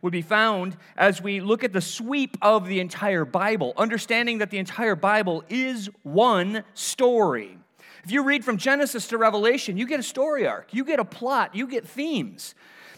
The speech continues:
It begins, the story begins with an almighty creator who creates this world and created it to be very good.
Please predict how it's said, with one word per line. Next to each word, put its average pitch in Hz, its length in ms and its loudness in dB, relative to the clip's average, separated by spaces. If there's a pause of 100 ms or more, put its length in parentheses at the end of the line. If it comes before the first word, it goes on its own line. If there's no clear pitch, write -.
It 208 140 -2
begins, 254 800 0
the 214 80 0
story 294 400 -4
begins 220 400 -4
with 214 100 -2
an 214 80 -2
almighty 240 500 0
creator 208 520 2
who 220 100 0
creates 254 580 -6
this 220 240 -6
world 208 440 2
and 202 100 -8
created 247 380 -4
it 170 140 -6
to 190 100 -8
be 196 100 -4
very 175 360 2
good. 156 440 0